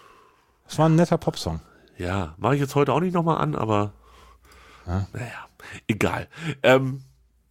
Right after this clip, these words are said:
Speaker 2: jetzt haben wir über alles gesprochen, Andreas.
Speaker 1: Ja, aber noch
Speaker 2: Außer
Speaker 1: nicht
Speaker 2: die beiden Sachen, die auf unserer Liste standen.
Speaker 1: <laughs> Ja. Die eine Liste, also die eine Sache, die ist wirklich cool und da möchte ich jetzt, äh, gleich g-, gerne nochmal von erzählen.
Speaker 2: Bitte.
Speaker 1: Also es be-,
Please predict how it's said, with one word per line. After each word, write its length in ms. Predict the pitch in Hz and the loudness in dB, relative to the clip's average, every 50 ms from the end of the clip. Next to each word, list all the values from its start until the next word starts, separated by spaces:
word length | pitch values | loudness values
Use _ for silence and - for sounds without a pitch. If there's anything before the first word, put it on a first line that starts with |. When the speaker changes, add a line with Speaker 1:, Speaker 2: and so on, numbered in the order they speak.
| _ _ - | _ _ -10
Speaker 2:
jetzt 140 | 117 104 139 | -4 -2 2
haben 80 | 175 | 2
wir 60 | 180 | 4
über 180 | 180 170 147 - | 4 4 4 4
alles 240 | 156 214 262 247 - | 4 4 4 2 0
gesprochen, 380 | 226 202 - - 185 156 131 | -2 -2 0 0 2 2 2
Andreas. 480 | 107 95 92 95 95 123 175 196 - - - - _ - | 0 0 0 2 2 2 2 0 -4 -8 -20 -10 _ -2
Speaker 1:
Ja, 320 | 107 92 107 120 113 - - | 0 2 2 0 0 -2 -6
aber 300 | - - 78 113 127 127 | -8 -6 -2 0 2 4
noch 80 | 120 151 | 6 6
Speaker 2:
Außer 100 | 202 - | 6 6
Speaker 1:
nicht 100 | 208 196 | 6 4
Speaker 2:
die 60 | 196 | 2
beiden 260 | 170 175 180 185 185 160 | 4 4 4 4 4 2
Sachen, 220 | 180 180 160 165 | 0 0 0 -2
die 160 | 160 170 170 | -6 -8 -6
auf 240 | 170 165 147 156 147 | -4 -4 -4 -4 -4
unserer 220 | 147 151 151 151 | -4 -2 0 2
Liste 260 | 151 160 160 - - 92 | 2 2 0 -2 -6 -4
standen. 320 | - - 139 - - 180 175 - | -2 -2 -2 0 0 0 0 2
Speaker 1:
<laughs> 60 | - | 0
Ja. 160 | 175 151 - - - - 131 - _ - 147 - - _ _ - - - - - | 0 0 0 -2 -6 -10 -10 -10 _ -6 -6 -6 -6 _ _ -16 -16 -16 -8 -4
Die 80 | - - | -2 2
eine 180 | 95 143 175 | 4 4 6
Liste, 280 | 165 135 143 - - - | 6 4 4 2 0 2
also 180 | - 120 120 113 | 2 4 4 4
die 120 | 104 123 | 4 4
eine 180 | 113 151 202 170 | 4 4 4 4
Sache, 220 | 131 139 131 127 | 6 4 4 4
die 120 | 120 120 113 | 2 2 2
ist 220 | 104 101 98 95 | 0 0 0 2
wirklich 340 | 117 156 165 - 160 - - - - | 2 2 2 0 -2 -2 -4 -2 2
cool 220 | 143 131 131 143 - - - - - - - - - _ | 4 4 4 4 2 -2 -10 -20 -20 -20 -20 -20 -10 _
und 120 | - 107 | -2 0
da 100 | 104 113 | 2 4
möchte 260 | 110 113 113 - - 113 | 4 4 2 2 0 0
ich 100 | - - | 2 0
jetzt, 300 | 113 98 - - - 117 | 0 0 -2 -2 0 2
äh, 200 | 107 98 98 101 | 4 4 4 4
gleich 260 | 104 107 98 92 - | 2 2 2 0 -2
g-, 80 | - 107 | -4 -8
gerne 300 | 101 98 - 104 98 98 | -4 -2 0 0 2 2
nochmal 260 | 95 95 92 90 85 | 2 2 2 2 0
von 300 | 85 95 92 87 87 87 | 0 0 -2 -2 -2 -4
erzählen. 380 | 87 87 - - 85 73 76 73 - - _ _ _ _ _ _ _ - | -4 -2 -2 -2 -2 -2 -4 -8 -14 -20 _ _ _ _ _ _ _ -2
Speaker 2:
Bitte. 260 | 131 123 - - - - - _ _ _ _ _ - - - - - - - - - - - _ | -2 -2 -2 -4 -6 -8 -14 _ _ _ _ _ -20 -18 -18 -16 -18 -20 -20 -20 -20 -20 -20 _
Speaker 1:
Also 260 | - - 117 131 120 120 | 0 2 2 4 4 4
es 120 | 104 - | 4 2
be-, 120 | - 117 | -2 -6